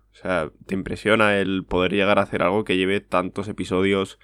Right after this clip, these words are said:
o YouTube, que lleves ya tantos vídeos y, pf, al fin y al cabo, pues,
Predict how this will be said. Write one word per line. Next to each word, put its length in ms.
o 100
YouTube, 440
que 440
lleves 360
ya 180
tantos 680
vídeos 680
y, 180
pf, 300
al 60
fin 160
y 60
al 60
cabo, 200
pues, 240